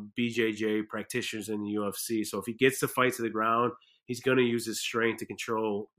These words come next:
Thompson and transition to submissions. And his transition game is, is, is beautiful, man. It,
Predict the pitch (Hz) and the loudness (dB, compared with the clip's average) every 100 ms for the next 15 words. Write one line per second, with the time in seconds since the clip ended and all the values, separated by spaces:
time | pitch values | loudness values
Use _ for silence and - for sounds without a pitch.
0 | - 117 113 107 120 113 113 113 110 - | -6 2 2 2 2 2 2 -2 -4 -4
1 | 110 104 117 110 104 101 - 101 110 - | -4 -2 -4 -4 -6 -8 -6 -4 -4 -4
2 | 95 92 - - _ _ _ 107 101 101 | -6 -8 -14 -20 _ _ _ -8 -6 -6
3 | 98 120 - - - 143 127 123 135 139 | -4 -6 -6 -10 -4 0 2 4 4 4
4 | 127 127 117 110 110 113 101 - 101 113 | 4 4 4 0 -2 -6 -8 -10 -10 -10
5 | 101 117 120 101 101 98 101 101 107 110 | -2 2 2 2 -6 -4 -4 -4 -6 -8